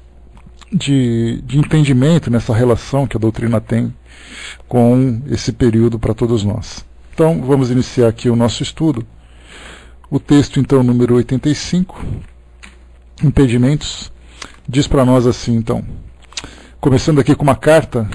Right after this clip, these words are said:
de Paulo de Tarso direcionada aos Hebreus, capítulo doze, versículo primeiro. Ele diz assim:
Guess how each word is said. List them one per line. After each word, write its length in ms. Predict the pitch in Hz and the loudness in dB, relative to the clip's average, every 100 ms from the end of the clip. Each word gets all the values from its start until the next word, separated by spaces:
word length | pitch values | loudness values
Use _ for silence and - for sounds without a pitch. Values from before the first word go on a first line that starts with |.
| - | -10
de 80 | - | -14
Paulo 360 | - 131 123 120 | -2 4 4 4
de 120 | 113 | 2
Tarso 580 | 117 127 127 - - 113 | 4 4 4 2 -2 -2
direcionada 720 | 113 117 113 120 113 113 113 | 2 0 0 0 2 2 2
aos 200 | 110 117 | 2 0
Hebreus, 560 | 120 127 151 - - - - - - - - - - - - | 2 4 2 0 -8 -8 -10 -16 -20 -20 -20 -20 -20 -18 -4
capítulo 460 | 120 - 120 131 | -2 0 -2 0
doze, 640 | 127 113 127 135 123 139 147 | 0 4 4 4 2 -2 -2
versículo 880 | - 120 131 - - 135 - 131 | -4 0 0 -2 -6 -6 -4 -6
primeiro. 600 | 127 147 123 123 127 104 - - - - - | -2 0 4 4 4 0 -4 -10 -10 -14 -10
Ele 160 | 117 104 | -8 -6
diz 200 | 107 117 | -2 0
assim: 480 | 117 - 123 113 | 0 -2 -2 -2